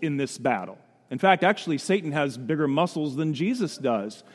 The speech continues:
And you're wondering, like, "Okay, who's gonna win the arm wrestling match?" As if it's that trite.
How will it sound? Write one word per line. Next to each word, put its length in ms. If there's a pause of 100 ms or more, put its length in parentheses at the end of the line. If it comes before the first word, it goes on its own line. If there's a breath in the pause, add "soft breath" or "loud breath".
(220 loud breath)
And 120
you're 140
wondering, 460
like, 260
"Okay, 260
who's 300
gonna 240
win 220
the 100
arm 300
wrestling 400
match?" 280
As 160
if 120
it's 160
that 360
trite. 680